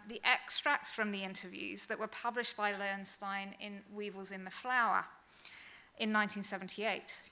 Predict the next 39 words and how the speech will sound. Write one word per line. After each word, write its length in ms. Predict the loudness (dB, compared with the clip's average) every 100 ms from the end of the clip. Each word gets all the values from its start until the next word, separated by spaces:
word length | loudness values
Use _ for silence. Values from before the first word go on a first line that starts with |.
| -20 -20 -20 -8
But 140 | 0 2
the 80 |
collection 720 | 2 2 4 4 4 2 2 0 0
actually 440 | 0 2 -2 -2
contains 640 | -6 -6 -4 -2 0 0 0
far 580 | -4 0 2 4 4
more 300 | 2 0 0
material, 800 | 0 0 0 0 0 0 -2 -4 -8 -16 -10 4
um, 260 | 6 6 2 0
than 160 | 0
appears 380 | 0 0 -2 0
in 100 | -2
the 80 | -4
book. 340 | -2 -2 -2 -14 -14 -6
And 140 | -2
in 100 | -2
fact, 420 | 4 6 6 4 -6 2
I 160 | 4
realized 680 | 4 0 2 6 4 4 -4 -10 -10
during 280 | 0 2 2
pu-, 460 | -2 -2 -4 -6 -6
during, 280 | 0 0 2
as 160 | 0 4
I 120 | 4
worked 280 | 4 2 2
my 160 | 2
way 220 | 2 2 0
through 240 | -2 -4
the 80 | -2
fellowship 580 | 2 2 2 -2 -2 -4 -10 -20 -20 -10 -4
that 140 | 0
the 80 | 0
book 300 | 2 0 0 -2
only 180 | 0
contains 420 | -2 -2 0 -2 0
a 120 | -2 -2
tiny 680 | -8 -4 4 6 6 2 -2
amount 580 | -2 0 0 2 2 2 -4 0
of, 420 | 4 4 0 -8